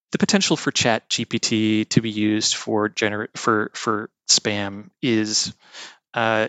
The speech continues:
endless. Um, it, it is, it's something that, uh, it's not a, it's not a hypothetical. Um,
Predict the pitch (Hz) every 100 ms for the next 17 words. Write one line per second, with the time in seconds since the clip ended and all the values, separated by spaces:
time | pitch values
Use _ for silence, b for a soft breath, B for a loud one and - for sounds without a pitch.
0 | - 110 - - - - _ - 123 120
1 | 120 120 117 120 175 147 - 143 139 139
2 | 127 - - - 131 143 139 143 131 120
3 | 127 113 113 110 107 B B B B B
4 | - 151 160 160 160 139 - 143 - 139
5 | 139 120 113 _ _ - - 131 - 117
6 | - 127 131 143 - 117 117 113 113 110